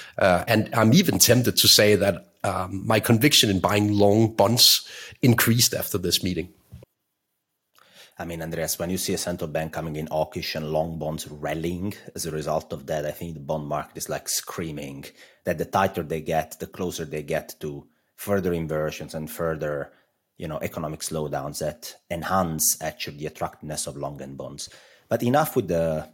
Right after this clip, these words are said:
Speaker 2: with the macro, I think, for now, at least, before we invite the guest on, because we do have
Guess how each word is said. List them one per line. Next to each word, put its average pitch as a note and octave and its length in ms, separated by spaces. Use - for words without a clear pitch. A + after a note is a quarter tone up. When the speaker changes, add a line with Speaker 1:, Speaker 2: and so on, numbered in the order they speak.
Speaker 2:
with D#2+ 140
the D#2+ 180
macro, F2 400
I D2+ 40
think, D#2 180
for F2+ 180
now, G2+ 280
at - 120
least, D#2 200
before - 240
we D2+ 200
invite D#2 260
the C#2 80
guest F2 300
on, D#2 120
because D2 360
we G2 120
do E2+ 320
have E2+ 260